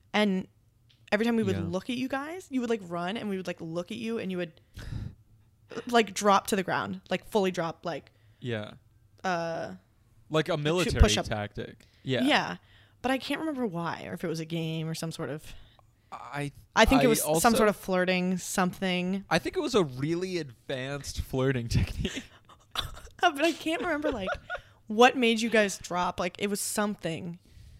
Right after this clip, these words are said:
Speaker 2: Maybe. I think it was, like,
Speaker 1: I
Speaker 2: a,
Speaker 1: swear
Speaker 2: like,
Speaker 1: it happened.
Speaker 2: 'cause it was me and Carson, so I have to
Speaker 1: Yeah.
Speaker 2: feel like, and, w-, like, 'cause we would be playing at his house and do, like, pretend military,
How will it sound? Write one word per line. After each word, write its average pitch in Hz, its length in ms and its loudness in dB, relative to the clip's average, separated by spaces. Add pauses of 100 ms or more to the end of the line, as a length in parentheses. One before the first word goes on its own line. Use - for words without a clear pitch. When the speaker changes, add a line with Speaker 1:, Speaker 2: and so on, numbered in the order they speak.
Speaker 2:
Maybe. 151 480 2
I 147 100 4
think 233 260 0
it 220 40 2
was, 202 240 6
like, 175 160 6
Speaker 1:
I 151 100 12
Speaker 2:
a, - 20 12
Speaker 1:
swear 139 440 6
Speaker 2:
like, - 20 0
Speaker 1:
it 170 60 -4
happened. 135 400 -8 (320)
Speaker 2:
'cause 175 160 4
it - 20 8
was 165 160 4
me 180 160 4
and 185 100 0
Carson, 131 560 2
so 139 120 8
I 135 140 10
have 165 120 6
to 185 80 -2
Speaker 1:
Yeah. 165 100 0
Speaker 2:
feel 160 140 4
like, 131 180 6
and, 143 140 0
w-, 135 180 -6
like, 143 240 4
'cause 127 200 -2 (160)
we 135 100 4
would 180 80 4
be 202 100 0
playing 156 220 0
at 135 80 0
his 143 140 0
house 120 200 0
and 135 140 -4
do, 127 120 -2
like, 110 280 2 (1000)
pretend 120 440 2
military, 113 840 2